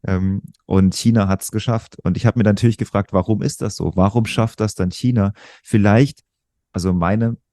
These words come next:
meine Antwort oder meine Idee dazu oder die Thesen, ähm, vielleicht eher so, naja, d-, die streben jetzt nicht unbedingt nach einer wertegeleiteten Außenpolitik oder sowas, sondern da sind halt andere,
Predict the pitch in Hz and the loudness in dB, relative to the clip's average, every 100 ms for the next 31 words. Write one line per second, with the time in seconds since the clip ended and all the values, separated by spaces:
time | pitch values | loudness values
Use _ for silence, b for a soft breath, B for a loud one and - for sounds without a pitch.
0 | _ - 90 113 110 110 - 104 92 90 | _ -6 -2 0 0 -4 -2 0 0 0
1 | 90 90 90 78 98 123 104 - 98 98 | -2 -4 -6 -2 0 2 0 -4 -4 -2
2 | 82 82 - 117 110 113 b b b - | -2 -4 -2 0 -2 -6 b b b -14
3 | 90 92 98 - 104 101 - - 98 104 | -10 -10 -12 -8 -2 0 0 0 0 2
4 | 101 - _ _ _ _ _ 110 127 110 | 0 -2 _ _ _ _ _ 0 0 -2
5 | - _ _ - _ 98 98 - 110 107 | -6 _ _ -20 _ -6 -6 0 2 2
6 | - 123 127 104 104 101 101 95 90 90 | 2 0 0 2 2 2 0 -4 -2 0
7 | 90 95 104 92 92 92 95 98 - 135 | 0 0 -2 -2 -2 -2 -4 -2 -2 -2
8 | 127 95 90 - - b b b - 90 | -4 -6 -6 -10 -12 b b b 0 2
9 | 82 87 82 90 90 87 95 104 95 - | 4 2 2 2 2 2 -2 0 0 0
10 | 104 123 107 95 90 | 0 2 2 2 -2